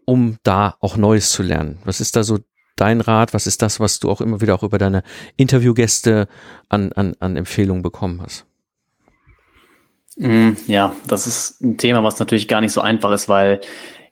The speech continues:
Speaker 2: jeder ist ja immer irgendwie busy und beschäftigt in seinem Job. Also ich kenn die wenigsten, die sagen, „Und wie läuft die Arbeit bei dir so?“, die dann sagen, „Ach,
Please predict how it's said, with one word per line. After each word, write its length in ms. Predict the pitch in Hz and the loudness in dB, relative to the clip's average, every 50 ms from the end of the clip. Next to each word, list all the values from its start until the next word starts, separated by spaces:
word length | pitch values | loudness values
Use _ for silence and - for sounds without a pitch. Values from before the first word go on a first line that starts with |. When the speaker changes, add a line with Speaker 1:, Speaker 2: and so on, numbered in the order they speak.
| _ _ - | _ _ 0
Speaker 2:
jeder 380 | - 120 131 147 147 139 135 | 2 4 4 6 4 4 2
ist 240 | - 131 120 - - | 2 0 -2 -2 0
ja 100 | 117 110 | 0 0
immer 680 | - - - 139 135 127 123 120 120 123 120 123 - - | 2 4 4 4 4 4 4 2 2 0 -2 -4 -4 0
irgendwie 720 | 120 113 120 123 117 101 - 110 101 101 101 101 101 98 - - | 2 4 4 4 2 0 0 0 0 2 2 0 -2 -2 -2 -2
busy 320 | 120 110 107 110 104 107 | 0 0 2 2 2 2
und 180 | 104 101 98 - | 2 0 -2 -2
beschäftigt 500 | 101 - - - 98 - - 87 87 - | -2 -2 0 -2 -2 -4 -6 -8 -6 -6
in 80 | 92 | -4
seinem 220 | 87 85 80 87 85 | -4 -4 -4 -4 -4
Job. 340 | - 85 - - - - _ | -4 -4 -4 -6 -10 -18 _
Also 260 | - 95 98 95 104 95 | -2 -2 -2 0 0 -2
ich 320 | 95 - - - - - | -4 -4 -6 -8 -8 -4
kenn 160 | - 120 113 | -2 0 2
die 140 | 110 107 98 | 2 2 2
wenigsten, 400 | 110 113 120 127 123 123 - 113 | 2 2 2 2 0 0 0 0
die 100 | 110 104 | 2 2
sagen, 360 | 101 104 107 110 107 107 110 110 | 2 2 2 2 0 -2 -2 2
„Und 240 | 123 131 127 - | 2 2 2 2
wie 60 | 120 107 | 2 2
läuft 200 | 110 107 - - | 2 2 2 0
die 60 | 104 | 0
Arbeit 220 | 107 113 120 117 | 2 2 2 2
bei 80 | 120 117 | 2 2
dir 140 | 120 117 110 | 2 2 2
so?“, 120 | 110 113 | 2 2
die 100 | 101 107 | 2 2
dann 140 | 107 104 98 | 0 2 2
sagen, 220 | 104 101 101 - - | 0 0 0 0 0
„Ach, 160 | 160 - | -2 -2